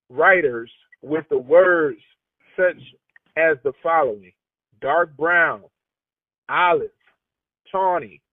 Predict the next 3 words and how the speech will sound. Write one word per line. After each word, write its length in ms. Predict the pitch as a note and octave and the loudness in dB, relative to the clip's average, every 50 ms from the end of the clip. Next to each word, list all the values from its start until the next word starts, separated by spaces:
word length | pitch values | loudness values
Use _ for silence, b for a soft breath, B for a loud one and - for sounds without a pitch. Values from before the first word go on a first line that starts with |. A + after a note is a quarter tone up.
| _ _ _ _ _ _ _ _ - _ _ | _ _ _ _ _ _ _ _ -20 _ _
yellowish 720 | - C3+ F3 F#3 G3 G3 G3 F#3+ F#3 F#3 F3+ F3+ F3+ F3 - - - - _ _ _ _ B2+ | -4 0 2 4 6 6 6 6 8 8 8 8 6 4 -2 -10 -20 -20 _ _ _ _ -8
brown, 480 | C3 D3+ E3+ F3+ F3 E3 D3 A#2+ G#2+ - - _ _ _ _ _ _ _ _ _ _ _ _ _ _ _ _ _ _ _ _ _ - | -4 -2 0 2 2 2 0 -2 -6 -14 -20 _ _ _ _ _ _ _ _ _ _ _ _ _ _ _ _ _ _ _ _ _ -10
the 120 | B2+ B2 | -10 -10